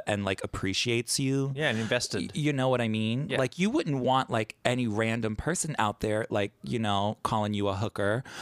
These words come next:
Speaker 1: But
Speaker 2: Mm-hmm.
Speaker 1: when RuPaul called me a hooker online,
Speaker 2: Oh, that was the
Speaker 1: I was
Speaker 2: best.
Speaker 1: like, "Oh my God,
Speaker 2: Uh-huh.
Speaker 1: the Lord has blessed me."
Speaker 2: Yeah, yeah.
Speaker 1: Yeah. That's all.
Speaker 2: I know.
Speaker 1: So I would think that it's like, it's, I hope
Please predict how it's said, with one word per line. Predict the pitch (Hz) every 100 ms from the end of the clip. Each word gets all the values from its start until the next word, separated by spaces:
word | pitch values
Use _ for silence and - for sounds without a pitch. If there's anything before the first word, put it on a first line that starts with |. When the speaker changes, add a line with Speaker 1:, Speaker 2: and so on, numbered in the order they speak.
| 135
Speaker 1:
But | 127
Speaker 2:
Mm-hmm. | 143
Speaker 1:
when | 147 139
RuPaul | 143 - 170 247 294
called | - 131
me | 123 120
a |
hooker | 120 127 - 127 -
online, | 123 120 139 247 156 139 139
Speaker 2:
Oh, | 139
that | 156
was | 156
the | 165
Speaker 1:
I | 220
was |
Speaker 2:
best. | 240
Speaker 1:
like, | 254 -
"Oh | 247
my | 302 381
God, | 294 - 381 466 453 - 180 170 160 160
Speaker 2:
Uh-huh. | 160
Speaker 1:
the | 170 196 190 185 175
Lord | 165 214 440 453 262
has | 202 208
blessed | 202 370 349 - 226
me." | 180 139
Speaker 2:
Yeah, | 120 113
yeah. | 113 156 127 - - - - - -
Speaker 1:
Yeah. | 247 254 127 95 - 117 - _ _ _ _ -
That's | 175 -
all. | 117 110 131 180 - _ -
Speaker 2:
I | 131
know. | 131
Speaker 1:
So | 160
I | 156
would | 165 -
think | 180 143 131
that | - 117
it's | - -
like, | 117 113
it's, | 147 139 - - - - - -
I | 156
hope | 160 160 220